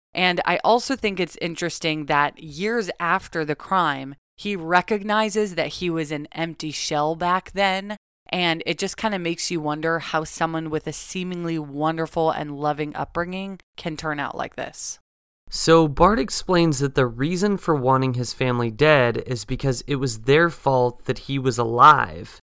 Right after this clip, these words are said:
Speaker 2: and that it was their fault that he had turned out the way he did. He looked at his younger brother Kevin as this incredibly loved and successful young man, but Bart didn't feel that way about himself. He felt depressed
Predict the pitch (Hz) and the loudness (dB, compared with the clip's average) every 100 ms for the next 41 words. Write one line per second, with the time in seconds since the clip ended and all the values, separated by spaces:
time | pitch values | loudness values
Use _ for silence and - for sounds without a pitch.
0 | _ 143 143 139 135 - 151 151 151 123 | _ 2 4 6 4 2 -2 0 0 -2
1 | 113 143 175 180 - 165 151 123 - 117 | 2 4 6 4 2 6 6 4 2 -2
2 | 131 131 - - 151 143 123 127 - 113 | 0 0 -2 -2 0 2 6 4 4 0
3 | 113 110 113 107 160 135 - - _ _ | 0 -2 -8 0 4 4 0 -14 _ _
4 | _ _ - 170 196 220 240 196 143 165 | _ _ 0 4 4 2 2 2 4 4
5 | 165 156 143 139 139 - 131 117 113 110 | 4 4 4 4 2 2 0 2 0 -2
6 | 113 - 120 117 113 - 127 127 - - | -6 0 2 2 0 -8 -2 -2 -2 -10
7 | - - 147 139 - 202 208 196 165 131 | -20 -4 -2 -2 2 2 2 -2 -4 0
8 | 131 131 127 - 139 120 - 117 - 135 | 6 6 6 0 -4 -2 -4 -6 -4 -4
9 | 127 - 131 117 117 113 110 135 123 76 | -4 -2 -2 0 0 0 0 2 0 -2
10 | 110 _ _ _ _ - 160 170 196 214 | -10 _ _ _ _ 0 2 6 4 4
11 | 262 202 - 196 190 160 - 135 131 123 | -4 -4 -4 2 4 4 0 2 2 4
12 | 123 117 110 - 180 110 - - - _ | 2 2 -2 2 2 0 -8 -16 -20 _
13 | _ _ _ - 139 170 135 135 - 151 | _ _ _ -4 4 4 4 0 4 6
14 | 143 139 - | 6 2 -6